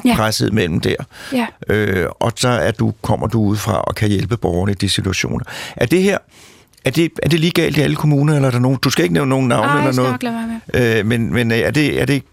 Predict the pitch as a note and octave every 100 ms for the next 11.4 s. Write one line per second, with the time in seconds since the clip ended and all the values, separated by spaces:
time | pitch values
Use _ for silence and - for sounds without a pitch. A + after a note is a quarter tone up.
0 | - - D3+ F#3 - - D3+ C3+ C3 B2+
1 | B2+ B2+ D#3 D3 B2+ B2+ C#3+ B2 C3+ C3
2 | B2+ B2 B2 A2 A#2+ C3 - _ - -
3 | - - _ - - - A#3 - A3+ A3+
4 | A#3+ B3 B3+ A#3+ A#3 - A3 A3 G#3+ G#3
5 | G#3+ A#2 A#2 - - - A#3+ A#3+ A#3 -
6 | A#3 A3+ A3 A3 A3 A3 A3 G#3 G#3+ A#3
7 | A#3+ A3+ - G#3 G3+ G#3+ A3 A3 - -
8 | G#3+ A3+ G#3+ G#3 G#3 G3+ G#3 G#3+ A3+ A3+
9 | G#3 G3+ G3+ G3 G#3+ G#3 G3+ G#3 - A3
10 | - - G#3+ A3 A3+ A3+ G#3 G#3 G#3 G#3
11 | G#3+ G#3 - -